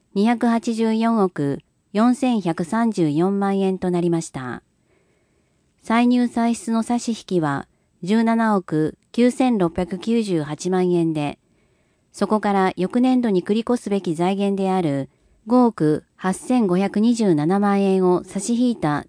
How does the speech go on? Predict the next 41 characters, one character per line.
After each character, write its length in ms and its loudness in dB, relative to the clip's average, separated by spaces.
実 280 -2
質 100 -6
収 220 0
支 140 -4
額 260 -2
は、 240 -6
十 220 4
二 200 2
億 440 0
千 320 2
百 300 -2
七 240 2
十 160 0
一 240 -4
万 200 2
円 200 2
で 100 0
し 100 -8
た。 320 -8
そ 140 -4
の 140 2
他 120 2
の 100 2
指 180 -4
標 200 0
に 140 0
つ 120 -6
い 100 -2
て、 320 -4
地 180 0
方 200 4
債 260 0
残 220 0
高 240 -2
は 280 -2
二 100 0
百 240 2
四 240 2
十 240 2
七 300 2
億 400 -2